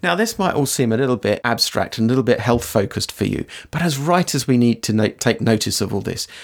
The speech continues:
When our brains are functioning well, when they're properly hydrated, when we've had enough sleep, then we're able to think faster, we're able to be more focused, and we're able to be more creative. The National Health Service in the U K recommends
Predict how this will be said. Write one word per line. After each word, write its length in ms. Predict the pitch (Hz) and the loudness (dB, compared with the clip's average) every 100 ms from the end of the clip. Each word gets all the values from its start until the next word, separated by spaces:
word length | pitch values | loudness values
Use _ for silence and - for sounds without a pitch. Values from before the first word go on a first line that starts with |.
| - | -6
When 160 | 117 123 | 0 4
our 160 | 117 | 4
brains 680 | 113 - 123 156 175 175 - - | 2 2 2 4 2 2 -2 -4
are 80 | 113 | -8
functioning 640 | - 131 - - 110 87 101 | -2 0 0 -2 -2 -2 -2
well, 460 | 113 101 71 - - | 0 2 0 -4 -2
when 140 | 107 | 0
they're 100 | 95 | 0
properly 500 | - - 165 170 170 | -2 -2 -2 0 0
hydrated, 600 | 160 165 156 127 - 127 - - | 0 -2 0 0 0 -2 -4 -12
when 100 | 85 | -8
we've 120 | 80 | -6
had 180 | - 123 | -2 0
enough 240 | 165 165 | 2 0
sleep, 360 | - 127 98 - - - - | 0 -2 -2 -4 -14 -20 -4
then 160 | 110 | -2
we're 140 | 101 107 | 0 0
able 180 | 113 - | 0 -2
to 100 | - | -8
think 360 | - - 160 | -4 -2 -2
faster, 500 | - 131 120 120 113 110 - - | -2 0 0 0 -4 -6 -8 -2
we're 180 | 107 107 | 2 4
able 200 | 117 104 | 2 0
to 120 | 95 | -2
be 120 | 107 | -2
more 200 | 101 - - | -2 -4 -10
focused, 580 | - 135 123 131 117 - - - | -2 0 0 0 -2 -4 -10 0
and 160 | 110 | 2
we're 100 | 110 | 4
able 200 | 104 - | 2 0
to 140 | - - | -6 -6
be 120 | 95 | -6
more 180 | - - | -6 -8
creative. 640 | - 92 87 - 80 - 80 - _ _ _ _ _ _ _ _ _ _ - | -6 -6 -6 -8 -10 -12 -14 -16 _ _ _ _ _ _ _ _ _ _ -4
The 100 | 123 | 0
National 340 | 160 190 185 | 0 2 2
Health 180 | 160 185 | 2 2
Service 360 | - - 104 - | 0 -2 -2 -2
in 180 | 131 131 | 0 2
the 80 | |
U 140 | 117 113 | 2 0
K 300 | - 131 147 | -2 -6 -2
recommends 640 | 170 - 135 87 92 - | -2 0 0 0 -2 -6